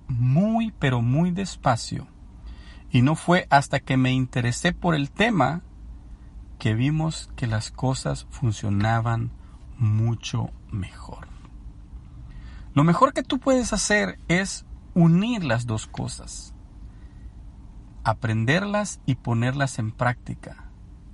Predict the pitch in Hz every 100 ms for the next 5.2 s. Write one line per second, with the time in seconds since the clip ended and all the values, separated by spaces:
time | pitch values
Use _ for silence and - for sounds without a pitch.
0 | - 123 - 185 170 214 214 226 190 196
1 | 175 165 - 185 185 156 135 131 123 131
2 | 196 339 - - - - - - 123 -
3 | 127 120 123 120 113 120 156 175 170 139
4 | 120 - 156 156 131 - 120 123 117 113
5 | 123